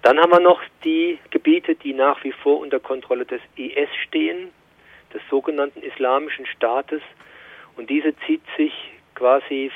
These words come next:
von den Gebieten, die von der Freien Syrischen Armee entlang der türkischen Grenze gehalten werden, über Raqqa bis hin zur Grenze nach Irak. Wir haben ja erlebt, dass parallel zum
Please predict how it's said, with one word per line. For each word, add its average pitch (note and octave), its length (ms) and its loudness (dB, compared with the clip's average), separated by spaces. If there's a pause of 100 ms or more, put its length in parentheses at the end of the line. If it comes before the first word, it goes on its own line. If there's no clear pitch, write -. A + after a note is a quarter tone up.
von D#3+ 380 0 (140)
den C3 180 2
Gebieten, D#3+ 500 0
die - 100 -8
von C#3+ 160 -2
der C3 100 2
Freien C3+ 380 2
Syrischen C#3+ 320 -4
Armee B2+ 320 -4
entlang C3+ 520 -2 (420)
der B2 260 0
türkischen C3+ 360 -4
Grenze C#3 360 -2
gehalten B2+ 600 -2
werden, B2+ 480 -2
über C#3 400 0
Raqqa C#3 500 0 (920)
bis C#3 160 -2 (320)
hin C#3+ 260 -2 (360)
zur C3 360 2
Grenze C#3 380 -4
nach A#2+ 300 -6
Irak. A#2+ 680 -6 (580)
Wir A2 160 -10
haben C3 220 -6
ja B2 360 0
erlebt, A#2+ 440 -2 (440)
dass B2 140 -2 (120)
parallel D3+ 680 0 (680)
zum A#2 240 -8